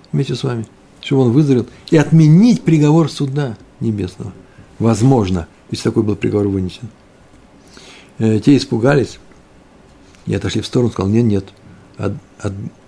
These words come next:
а, э, от греках, э, от ко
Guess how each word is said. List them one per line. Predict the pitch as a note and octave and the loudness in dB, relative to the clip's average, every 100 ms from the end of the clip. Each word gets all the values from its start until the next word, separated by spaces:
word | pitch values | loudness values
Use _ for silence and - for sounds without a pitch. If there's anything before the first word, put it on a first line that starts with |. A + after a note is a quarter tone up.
| - - _ _ _ - _ _ | -20 -20 _ _ _ -20 _ _
а, | - - - | -18 -18 -10
э, | G#2 F#2+ | -6 -4
от | G#2 G2+ | -4 -2
греках, | G#2 - A#2 F#2+ - - _ _ - _ - - | -2 -2 -4 -4 -10 -20 _ _ -20 _ -14 -8
э, | F2+ F2+ - | -6 -6 -4
от | A2+ | -6
ко | - C3 F#2+ | 0 0 0